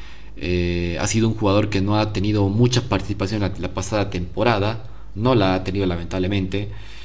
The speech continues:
eh, es una especie, yo diría, de Sandy hasta cierto punto. Me refiero a, ahora me explico. En su momento a Sandy nosotros le dimos la, la oportunidad de ser el arquero de Wilstermann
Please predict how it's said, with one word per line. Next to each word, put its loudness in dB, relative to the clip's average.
eh, 0
es 6
una 6
especie, 4
yo 6
diría, 4
de 0
Sandy 2
hasta -8
cierto -4
punto. -10
Me 0
refiero 4
a, -2
ahora 4
me 2
explico. -4
En 2
su 4
momento 6
a -2
Sandy 4
nosotros -2
le 0
dimos 0
la, -4
la 4
oportunidad 2
de 0
ser -2
el -2
arquero -4
de -2
Wilstermann -2